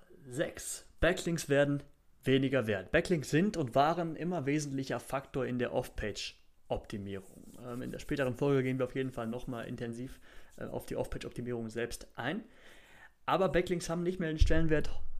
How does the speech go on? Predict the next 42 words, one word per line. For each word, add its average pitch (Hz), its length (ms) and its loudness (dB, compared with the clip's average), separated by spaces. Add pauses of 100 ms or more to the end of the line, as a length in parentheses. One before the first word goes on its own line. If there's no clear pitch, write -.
(120)
den 139 160 6
sie 139 140 -2
früher 135 560 -2
mal 117 360 -2 (420)
hatten. 113 340 -4
Denn 113 100 -10
schneller 165 320 -2
und 156 160 -6
unnatürlicher 156 580 -6
Aufbau - 360 -4
von 117 240 -6
Backlinks - 520 -6
wird, 143 380 -4
ähm, 127 240 -8
von 127 160 -8
Google 135 280 -4
mittlerweile 123 460 -6 (400)
negativ 123 520 -2
geahndet, 113 500 0
weil 98 80 -4
es - 80 -8
einfach, - 340 -6 (240)
ja, 117 240 0 (220)
wie, 135 100 -6 (200)
wie 135 80 -6
schon 135 240 -6
gesagt, 147 200 -6
es 139 140 -12
ist - 140 -10
einfach 139 320 -6
nicht 139 200 -4
nat-, 120 260 -4
natürlich 185 540 2
und 131 120 -2
so 139 80 -2
merkt 143 260 0
Google, 151 400 -2 (240)
dass 127 140 0
da 135 120 0
vielleicht 131 460 -4
möglicherweise 127 560 -4
Backlinks 123 640 -4